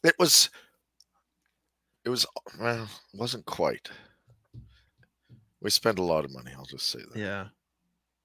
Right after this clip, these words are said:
Speaker 2: Was everyone okay with it, or?
Speaker 1: Eighty-five day dry aged ribeye.
Speaker 2: Yeah.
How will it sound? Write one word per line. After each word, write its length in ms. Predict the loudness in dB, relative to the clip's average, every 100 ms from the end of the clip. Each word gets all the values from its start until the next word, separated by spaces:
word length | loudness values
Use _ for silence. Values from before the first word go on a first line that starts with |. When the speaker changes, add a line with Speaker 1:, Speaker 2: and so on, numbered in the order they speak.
| _ _ _ _ _ _ _ 2
Speaker 2:
Was 160 | 8
everyone 300 | 10 10 12
okay 320 | 10 10 10 10
with 220 | 10 6
it, 200 | 2 2
or? 640 | 6 10 10 10 8 4 -2 _ _
Speaker 1:
Eighty-five 800 | -2 -2 -4 -6 4 8 8 8 0
day 320 | 2 4 4 -2
dry 560 | -4 6 10 12 10 6 -4 0
aged 640 | 2 2 -2 -4 -6 -6 -10
ribeye. 460 | -6 -6 -4 -8 -10 -16 -20 -20 -14 -6
Speaker 2:
Yeah. 340 | -4 -4